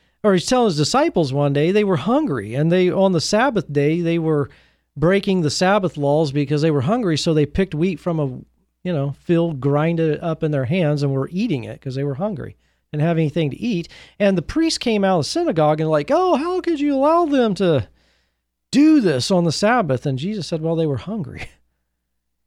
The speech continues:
And then Jesus made a very bold and very radical statement. He said that the Sabbath exists for man, not man for the Sabbath.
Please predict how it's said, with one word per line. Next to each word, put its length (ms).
And 160
then 200
Jesus 500
made 240
a 180
very 400
bold 840
and 180
very 320
radical 640
statement. 540
He 120
said 400
that 300
the 140
Sabbath 640
exists 840
for 200
man, 680
not 500
man 420
for 160
the 100
Sabbath. 600